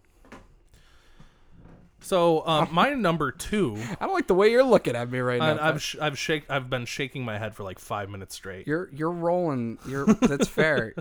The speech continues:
Speaker 2: All right. You know what? What's your number two?
Speaker 1: My number two? Oh, well, do you have anything else you'd like to say about Gonzo?
Speaker 2: No, I already talked about chicken fucking.
Speaker 1: I know. They keep fucking that chicken.
Speaker 2: Keep fucking that chicken.
Speaker 1: That was, uh, yeah. Um, so number two.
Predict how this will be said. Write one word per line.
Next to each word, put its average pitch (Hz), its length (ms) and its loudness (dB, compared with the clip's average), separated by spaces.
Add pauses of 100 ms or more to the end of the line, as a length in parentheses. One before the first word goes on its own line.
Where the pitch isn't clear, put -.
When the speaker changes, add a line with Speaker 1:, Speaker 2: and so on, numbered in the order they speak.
(120)
Speaker 2:
All 139 140 0
right. 135 280 0
You 160 120 -2
know 175 160 2
what? 185 380 0
What's 170 220 -8
your 175 100 -2
number 160 280 -2
two? 110 320 -4 (200)
Speaker 1:
My 139 200 -8
number 143 220 -4
two? 151 320 -6 (400)
Oh, 202 100 0
well, 190 140 2
do 190 80 -2
you 285 80 0
have 240 100 0
anything 220 300 -4
else 175 240 -2
you'd 156 160 -4
like 151 140 -2
to 131 40 -10
say 143 140 -6
about 123 220 -6
Gonzo? 123 420 -8
Speaker 2:
No, 214 240 0
I 123 200 -2
already 160 220 -2
talked 202 180 -2
about 131 200 -2
chicken 117 220 -8
fucking. 104 300 -6 (240)
Speaker 1:
I 127 140 -8
know. 117 320 -6
They 117 80 -10
keep 127 240 -10
fucking 139 260 -8
that 139 140 -8
chicken. 104 300 -10
Speaker 2:
Keep 285 140 -6
fucking 330 220 -4
that 311 140 -2
chicken. 294 380 -6 (160)
Speaker 1:
That 131 100 -6
was, 123 160 -6
uh, 113 360 -8 (380)
yeah. 101 180 -20 (420)
Um, 143 240 -4
so 147 240 0
number 196 440 -4
two. 123 640 -6